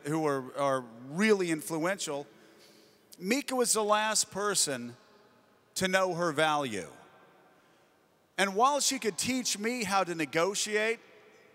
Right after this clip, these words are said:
with N B C, and while she was the toughest fighter for her children, and for her husband, and for her family,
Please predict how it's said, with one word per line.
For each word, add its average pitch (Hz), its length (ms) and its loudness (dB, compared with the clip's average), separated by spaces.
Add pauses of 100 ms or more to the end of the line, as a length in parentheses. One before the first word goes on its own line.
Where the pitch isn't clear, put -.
(300)
with 165 180 0
N 208 180 0
B 202 200 -2
C, 208 500 0 (760)
and 180 160 0
while 233 220 2
she 226 180 -2
was 180 140 -4
the 165 80 -2
toughest 247 640 0
fighter 190 320 2
for 160 200 -2
her 135 120 -2
children, 233 840 0 (1040)
and 139 180 0
for 139 280 0
her 113 200 -2
husband, 226 880 0 (540)
and 160 160 -2
for 147 280 0
her 123 200 -2
family, 233 920 -2